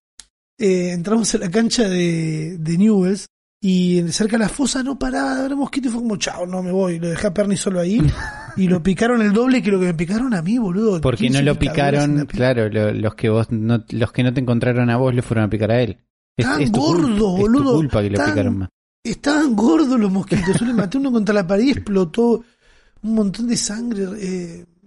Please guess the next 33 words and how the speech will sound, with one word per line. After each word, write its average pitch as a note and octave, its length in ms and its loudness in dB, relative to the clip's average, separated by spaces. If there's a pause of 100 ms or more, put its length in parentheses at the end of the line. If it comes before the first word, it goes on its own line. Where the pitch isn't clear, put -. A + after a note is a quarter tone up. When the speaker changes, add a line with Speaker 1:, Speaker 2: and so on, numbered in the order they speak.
(200)
Speaker 1:
cuestión D#4+ 280 0
que D4+ 120 2
nos B3 120 2
vacunaron. A#3 560 2 (280)
Speaker 2:
Claro, G3 200 0
Speaker 1:
Eh, G3 60 0
¿entendés? G#3 440 -4
Nos, A3 140 0
Speaker 2:
pasó G#3+ 120 0
Speaker 1:
nos A3 100 2
Speaker 2:
eso. A#3 60 2
Speaker 1:
vacunaron C#4 300 -2
los, A#3 260 2 (580)
lo B3+ 160 4
que C#4 420 2
me C4 80 2
llamó C4+ 200 0
la E4+ 60 2
atención C#4+ 380 0
fue D#4 100 0
la C4+ 100 2
cantidad A3+ 280 0
de A#3 60 0
gente B3 200 -2
desinformada F#3+ 800 0
que D#3 140 -6
hay. C#3+ 140 -8 (640)
Porque F3 960 0 (400)
me G#3+ 80 0
mandaron B3+ 300 2
muchos C#4 220 0
mensajes B3+ 340 2
de, A3 340 2